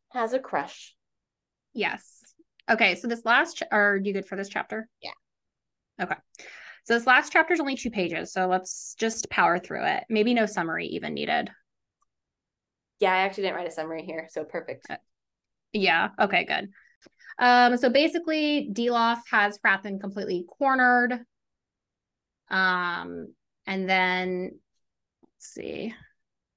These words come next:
Speaker 2: Dilaf all but ruled at the chapel. He didn't even inform Hrathen of half the meetings and sermons he organized.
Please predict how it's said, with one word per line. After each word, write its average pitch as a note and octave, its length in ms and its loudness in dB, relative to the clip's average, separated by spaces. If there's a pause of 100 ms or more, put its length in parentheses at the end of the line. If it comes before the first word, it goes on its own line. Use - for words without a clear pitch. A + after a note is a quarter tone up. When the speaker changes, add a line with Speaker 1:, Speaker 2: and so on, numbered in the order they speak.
(2500)
Speaker 2:
Dilaf G#3+ 460 4
all G3+ 220 8
but G3 200 4
ruled G3+ 300 2
at F3+ 60 0
the F#3 80 -4
chapel. B3+ 480 2
He A3+ 140 -6
didn't G3+ 200 -4
even G3 220 -2
inform F#3 400 -4
Hrathen F3+ 340 2
of E3+ 80 -6
half E3+ 240 2
the F#3 60 -12
meetings F#3 480 -4
and F3 120 -8
sermons G#3+ 320 0
he G3 120 0
organized. F#3+ 960 2